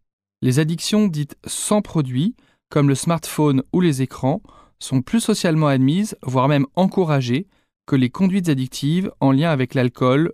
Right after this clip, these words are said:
ou à la pornographie. Cela va avoir pour effet de nier très clairement le caractère addictogène des écrans et donc les risques inhérents pour la santé physique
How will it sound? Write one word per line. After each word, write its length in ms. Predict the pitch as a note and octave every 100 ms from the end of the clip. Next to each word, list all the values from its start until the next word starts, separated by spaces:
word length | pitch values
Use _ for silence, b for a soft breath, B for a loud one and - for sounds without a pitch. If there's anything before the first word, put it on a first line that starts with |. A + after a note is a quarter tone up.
| - -
ou 120 | D#3+
à 40 |
la 120 | C3+
pornographie. 720 | B2+ C3 D3 C3 B2 - A#2+ _ _ _ _ _ _ _ _ _ _
Cela 260 | - C#3+ C3+
va 120 | D3
avoir 200 | D#3 D#3+
pour 180 | - D3
effet 440 | C#3+ - D#3+ C4+ - -
de 160 | C3 C3
nier 400 | C#3 D#3+ A#3+ D#4+ _
très 200 | - G#3+
clairement 480 | G#3 F3+ D3+ C3+ - b b b -
le 140 | C3
caractère 560 | E3 D3+ C#3+ - E3+ - -
addictogène 840 | F#3+ G3+ - E3+ D#3 C#3 C#3 F#3 B3
des 240 | C3+ B2+
écrans 420 | C3+ - C3 D3 - b b b -
et 100 | B2+
donc 240 | D#3 A3
les 100 | D3+
risques 320 | C#3+ E3+ - -
inhérents 500 | G3+ G3 E3 C#3+ G#3+
pour 180 | - D3
la 100 | C#3
santé 320 | - D3 D3+
physique 580 | C3+ - D3+ F3+ G#3